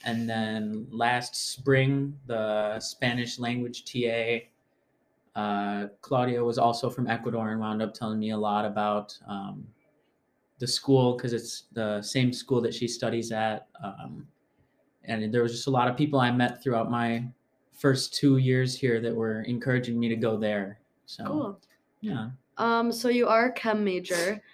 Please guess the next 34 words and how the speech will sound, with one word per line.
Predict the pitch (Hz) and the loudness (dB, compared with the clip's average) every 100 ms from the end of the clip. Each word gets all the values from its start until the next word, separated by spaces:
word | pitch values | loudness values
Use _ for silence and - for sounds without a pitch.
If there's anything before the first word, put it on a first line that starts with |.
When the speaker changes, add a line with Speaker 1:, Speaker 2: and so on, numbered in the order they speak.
| - _ - | -20 _ 4
Speaker 2:
A | 220 | 6
lot | 220 | 8
of | 220 | 6
people | 262 254 | 4 6
in | 247 | 4
stem | 247 - 202 214 | 2 -2 0 2
have | 233 226 | 2 0
a | |
hard | 214 196 202 | 2 2 2
time | 220 208 | 2 0
studying | 214 196 196 208 | 0 0 2 4
abroad | 202 190 185 190 | 2 2 0 0
for | 214 | -4
a | 214 | -4
full, | 220 214 - - | -4 -6 -8 -8
full | 220 | -2
semester | 226 226 202 196 - 233 226 | -2 0 0 -2 -2 0 2
and | 214 | 2
often | 196 196 208 | 0 -2 -2
opt | 185 190 - - | 0 0 -4 -12
for, | - 196 196 190 190 - - _ _ | -2 2 4 2 -2 -14 -20 _ _
um, | 202 202 190 | 2 4 6
J | 226 240 | 6 6
terms | 240 240 233 240 226 - - | 6 4 6 6 2 -2 2
or | 208 202 202 202 | 4 6 4 4
summer | 202 - 214 214 | 0 0 2 2
global | 208 196 190 | 2 2 0
seminars, | - 185 208 233 247 214 | -2 -2 0 4 4 2
which | 202 196 202 | 2 0 2
are | 185 180 - | 0 -2 -2
a | 185 | -2
lot | 185 - | -2 -2
less | 185 185 | -4 -6
time. | - 170 175 226 262 | -8 -4 0 2 2